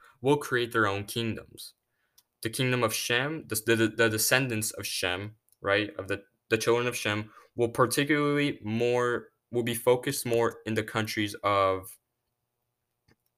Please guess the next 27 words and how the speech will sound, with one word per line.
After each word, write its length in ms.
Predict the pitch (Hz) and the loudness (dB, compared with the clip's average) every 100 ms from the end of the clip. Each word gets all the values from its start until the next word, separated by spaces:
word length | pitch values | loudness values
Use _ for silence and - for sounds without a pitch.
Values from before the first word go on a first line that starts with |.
| _ - _ _ _ _ 107 | _ -20 _ _ _ _ -4
of 60 | |
Saudi 300 | - 101 98 | 2 2 2
Arabia. 380 | 98 110 101 - - _ _ _ _ _ _ _ _ _ _ _ - _ - | 2 0 0 -6 -14 _ _ _ _ _ _ _ _ _ _ _ -20 _ 0
They 160 | 117 127 | 2 4
will, 360 | 143 127 - _ _ | 2 0 -2 _ _
so 180 | - 131 | -4 -2
the, 160 | 120 113 - _ _ _ | -2 -6 -12 _ _ _
the 80 | 113 | -8
descendants 480 | 110 - 135 151 156 | -2 2 2 0 0
of 100 | 143 | -2
Shem 460 | - 113 107 107 110 | 0 0 0 -4 -6
will 100 | 113 | 0
have 160 | 113 | 0
a 40 | 110 | 0
kingdom 360 | - 120 123 | -4 -4 -2
in 80 | 117 | -4
Saudi 320 | 113 110 113 | 0 0 2
Arabia, 340 | 123 110 101 104 | 0 -2 -2 -2
most 360 | 101 110 107 | -2 -2 -2
of 80 | 92 | -6
them 200 | 92 107 | -6 -4
will 80 | 110 | -4
be 100 | 104 | -6
focused 440 | 101 104 104 107 | -2 -2 -2 -6
in 60 | 110 | -6
Saudi 320 | - 95 107 | 0 2 2
Arabia. 440 | 123 101 95 98 | 0 -2 -2 -6